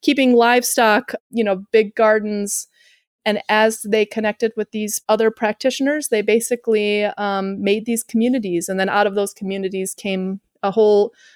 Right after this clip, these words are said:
a whole other set of social circumstances. Well, I guess we could get into the economic and political shadow structures, as I call them.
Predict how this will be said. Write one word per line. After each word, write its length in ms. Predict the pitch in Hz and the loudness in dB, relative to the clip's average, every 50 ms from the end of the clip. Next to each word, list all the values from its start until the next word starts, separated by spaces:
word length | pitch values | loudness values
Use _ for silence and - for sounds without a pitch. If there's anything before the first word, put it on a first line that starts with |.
| _ _ | _ _
a 60 | - 208 | -6 0
whole 300 | 220 254 262 254 247 - | 4 6 6 6 4 4
other 580 | - 226 220 233 220 220 214 214 214 208 208 - - | 2 2 2 4 2 4 4 4 4 2 2 0 -2
set 300 | - - - 240 220 - - | -6 -4 0 2 2 2 2
of 120 | 208 - | 0 -2
social 360 | - - 214 202 - 214 202 | 0 -2 -2 0 -2 -4 -4
circumstances. 680 | - - 208 202 208 202 202 - 208 196 196 - 214 - | -2 -4 -4 -4 -4 -6 -4 -2 -2 -2 -2 -4 -6 -4
Well, 100 | 208 196 | -2 -2
I 40 | 190 | -2
guess 220 | 202 202 190 - | -2 -4 -6 -6
we 60 | 214 202 | -8 -8
could 160 | - 202 185 | -8 -8 -4
get 160 | 196 196 190 | -2 -2 -2
into 340 | 196 190 190 - - 208 185 | -2 -4 -6 -4 -2 -2 0
the 360 | 185 185 175 175 175 180 190 - _ _ _ _ _ - | 0 0 0 0 0 -2 -4 -8 _ _ _ _ _ -4
economic 500 | 214 208 - 226 208 196 190 190 196 - | -4 -2 -2 0 0 0 0 -2 -2 -4
and 160 | 208 185 190 | -6 -6 -8
political 520 | - - 214 202 202 196 - 180 175 170 175 | -6 -2 -2 0 0 0 -2 -2 -4 -4 -4
shadow 360 | - - 185 190 185 175 180 | -4 -2 -2 -2 -2 -2 -6
structures, 760 | - - - - - - - - - - 220 - - - - _ _ | -8 -10 -10 -12 -12 -12 -12 -12 -10 -10 -10 -10 -12 -12 -14 _ _
as 140 | - 202 202 | -10 -8 -6
I 100 | 196 190 | -8 -10
call 200 | - - - - | -8 -10 -10 -10
them. 220 | - - - 220 | -10 -8 -10 -10